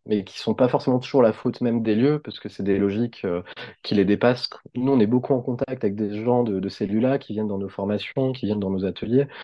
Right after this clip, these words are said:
et qui sont hyper d'accord avec, euh, une volonté de, de, de vision plus, euh, plus, euh, globale de ce qu'est l'éducation populaire, plus engagée, et cetera, mais qui sont contraints par comment fonctionnent les choses de ne pas le faire, quoi. Donc, et donc,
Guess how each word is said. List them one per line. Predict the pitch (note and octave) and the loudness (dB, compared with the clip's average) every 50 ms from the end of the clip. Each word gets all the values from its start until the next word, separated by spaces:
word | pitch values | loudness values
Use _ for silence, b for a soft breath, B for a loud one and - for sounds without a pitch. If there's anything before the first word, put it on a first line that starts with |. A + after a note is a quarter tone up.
| B B B B - | B B B B -12
et | F2+ E2+ | -12 -12
qui | - - | -10 -10
sont | - G#2 - - | -8 -8 -4 -2
hyper | A2+ A2 - - B2 A2+ A2+ | -2 -2 2 4 4 4 4
d'accord | A2 G#2+ - - A#2+ | 4 2 2 2 4
avec, | A2 G#2 - - G2+ | 2 2 0 -2 0
euh, | F#2 F2 E2+ | 0 0 0
une | F2+ F#2 F#2+ G2+ | 0 -2 -4 0
volonté | G#2 A#2 A#2+ B2 C3 C3 B2+ - C#3 C3 | 2 4 4 6 6 4 4 2 0 2
de, | A#2+ G2+ F#2+ F#2+ | 2 0 0 0
de, | F#2 G2 F#2 F#2 F#2 | -2 -2 -2 -2 -2
de | F#2+ G2 F#2+ | -2 -4 -4
vision | G2 G2+ G2+ G#2+ A2+ A2+ A2 - _ - | -4 -2 -2 -2 -2 -4 -4 -8 _ -12
plus, | - G#2+ G2 F#2+ F#2 F2 | -8 -4 -4 -2 -2 -2
euh, | F2 F#2+ G2 G2+ - B B B B B B B B _ - - F2 - | -4 -4 -6 -8 -12 B B B B B B B B _ -14 -14 -12 -10
plus, | - - - G#2 G2 F#2+ | -8 -6 -2 0 2 2
euh, | F#2 F#2 | 2 2
globale | F#2 G#2+ A2+ A2+ A#2+ A#2 A#2 A#2+ | 4 4 6 6 6 6 4 4
de | G#2+ G#2 | 2 2
ce | - - | 0 -2
qu'est | - | -2
l'éducation | G2+ F#2+ F#2+ F#2+ - G2+ - - G#2+ | -2 -2 -2 -2 -2 -4 -2 -4 -6
populaire, | - G#2+ G2 - - B2 B2+ C3 C3 B2+ | -6 -6 -8 -4 0 4 4 4 4 4
plus | - - - G2+ G#2 | 0 -2 -2 0 2
engagée, | G2 G2 F#2+ G2+ G#2 G2+ G#2+ A2+ A2+ A#2 A2+ A2 G2+ | 2 2 2 2 2 2 2 2 2 2 2 2 0
et | F2+ - | -2 -2
cetera, | - - - A#2 A#2 C3 C#3 C#3+ C3 - | -4 0 0 2 2 2 2 0 0 -2
mais | G#2 G#2+ G#2 G2 | -4 -6 -6 -8
qui | - - | -10 -8
sont | - G2+ | -8 -6
contraints | - - A2 G2+ - - C3+ C3+ - | -4 -2 -2 -2 0 0 0 0 0
par | - - - - | -2 -4 -6 -4
comment | - - B2 A#2 A#2 A#2 | -2 0 2 2 0 -2
fonctionnent | - - A2+ G#2+ - - G#2+ G2+ G2 | -4 -6 -10 -6 -4 -2 -2 -2 -2
les | G2 G2+ | -6 -6
choses | - - - C3+ C#3 C3+ B2+ B2+ B B B B B - | -6 -2 0 2 2 2 0 -4 B B B B B -2
de | G#2 A2 | 2 2
ne | A2 G#2+ | 2 2
pas | - A2 | 2 0
le | G#2+ | 0
faire, | - - - B2+ A#2 A2+ - | 0 0 -2 -2 -2 -2 -6
quoi. | - - F#2+ F2+ - b b b b b _ - | -8 -8 -8 -8 -10 b b b b b _ -8
Donc, | F#2+ F#2 F#2 F#2+ | -4 -2 0 0
et | F#2+ | 2
donc, | G2 A2 A#2+ B2 | 2 2 2 0